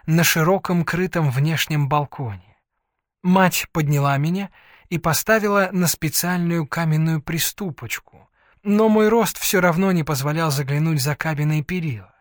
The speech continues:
Мать замешкалась и взяла меня на руки. То, что я увидел, потрясло меня. Мы находились на уровне третьего этажа.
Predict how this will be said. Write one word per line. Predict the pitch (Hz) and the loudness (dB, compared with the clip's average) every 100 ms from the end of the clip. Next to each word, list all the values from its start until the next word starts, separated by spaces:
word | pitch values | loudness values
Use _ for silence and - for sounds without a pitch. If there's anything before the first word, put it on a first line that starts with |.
| _ - - - - | _ -20 -20 -20 -4
Мать | 156 156 135 | 0 2 0
замешкалась | 143 127 127 147 190 - 208 208 - - _ - _ | -2 -2 -2 -2 -2 -2 0 0 -2 -6 _ -20 _
и | 208 190 | -2 0
взяла | 175 160 147 | 2 2 2
меня | 160 156 156 | 2 0 0
на | 143 127 107 | 0 0 -4
руки. | 104 - - _ _ _ _ _ _ _ _ _ _ _ _ _ _ _ | -10 -20 -20 _ _ _ _ _ _ _ _ _ _ _ _ _ _ _
То, | - 208 | -4 -2
что | - 170 | -2 -2
я | 165 165 | -2 0
увидел, | 151 170 180 175 160 _ _ _ _ _ _ - | -2 -4 -4 -6 -8 _ _ _ _ _ _ -8
потрясло | 156 156 160 - 170 175 139 | -6 -4 -2 -2 0 0 0
меня. | 110 101 104 - _ _ _ _ _ _ _ _ _ _ _ _ _ _ _ _ _ - | -2 -8 -14 -20 _ _ _ _ _ _ _ _ _ _ _ _ _ _ _ _ _ 0
Мы | 156 185 254 | 4 4 4
находились | 233 - 170 151 202 190 - | 2 2 0 0 0 0 2
на | 160 165 | 2 2
уровне | 220 196 180 185 | 0 0 0 0
третьего | - 156 202 - 170 180 | 0 -2 -2 -2 -4 -2
этажа. | 170 185 165 175 104 - | -4 -4 -2 -2 -4 -8